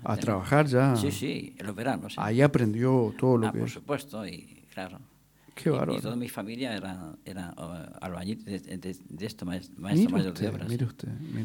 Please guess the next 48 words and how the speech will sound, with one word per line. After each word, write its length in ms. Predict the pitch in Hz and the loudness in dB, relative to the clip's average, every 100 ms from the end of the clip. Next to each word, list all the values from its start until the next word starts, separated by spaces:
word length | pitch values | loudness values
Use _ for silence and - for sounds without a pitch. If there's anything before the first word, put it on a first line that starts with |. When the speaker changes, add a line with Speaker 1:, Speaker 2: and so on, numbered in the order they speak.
| 107 | -2
Speaker 2:
De 80 | 131 | 0
eso 0 | |
Speaker 1:
usted. 140 | 139 | 0
Speaker 2:
conozco 260 | 120 - 76 | 0 -2 -6
bastante, 360 | - 92 - | -6 -10 -10
un 60 | 80 | -10
poquito. 280 | 98 98 - - - - | -10 -10 -10 -12 -12 -12
<laughs> 380 | - - - | -12 -14 -8
Speaker 1:
Claro, 240 | 120 123 - | 0 0 2
conoce 340 | 117 131 139 | 2 4 6
bastante 380 | 135 101 139 139 | 6 8 6 8
Speaker 2:
Y 20 | 120 | 10
Speaker 1:
de 40 | |
Speaker 2:
por 80 | 131 | 12
Speaker 1:
obra 100 | 170 | 10
Speaker 2:
eso, 100 | 120 | 8
Speaker 1:
usted. 240 | 104 - - | 4 -4 -6
Speaker 2:
por 100 | 117 | -4
eso 100 | 147 | 0
tenía 180 | 135 139 | 2 4
iniciativas, 600 | 135 - 98 135 120 131 | 2 2 0 0 -2 -2
muchas 260 | 113 110 107 | -6 -6 -8
cosas 280 | 123 120 95 | -6 -6 -4
de 120 | 98 | -2
obras, 260 | 107 98 90 | -2 -4 -6
¿no? 220 | 107 131 - | -6 -6 -12
También, 400 | - 92 90 101 | -12 -8 -6 -6
¿no? 140 | 85 113 - _ _ _ - - - - _ - | -6 -10 -14 _ _ _ -20 -20 -20 -20 _ -18
Para 160 | - 110 | -2 2
Speaker 1:
Claro. 80 | 98 | 2
Speaker 2:
sacar 300 | 92 101 90 | 0 -4 -4
cosas 240 | 101 - | -6 -6
adelante, 420 | 82 131 123 107 | -4 -4 -4 -6
ge-, 220 | 104 123 - - - | -8 -10 -12 -14 -12
hacer 300 | - 90 - | -8 -8 -8
gestiones, 580 | 92 - 147 117 127 - - - _ | -12 -6 -4 -2 -4 -10 -20 -20 _
¿eh? 220 | 107 143 139 139 - | -6 -4 -6 -14 -12
Meternos 600 | - 104 117 107 101 - | -8 -4 -2 -2 -2 -6
en, 160 | 95 82 | -6 -6
en 200 | 92 90 92 | -6 -6 -4
líos 180 | 107 90 | -4 -4
bonitos, 500 | 82 160 - 113 - | -2 -2 -2 -6 -6
o 40 | 98 | -6
sea, 120 | 139 | -6
eso 180 | - - | -6 -6
es 180 | 170 131 | -6 -4
bonito, 340 | 95 90 - | -4 -4 -8
¿eh? 80 | - | -12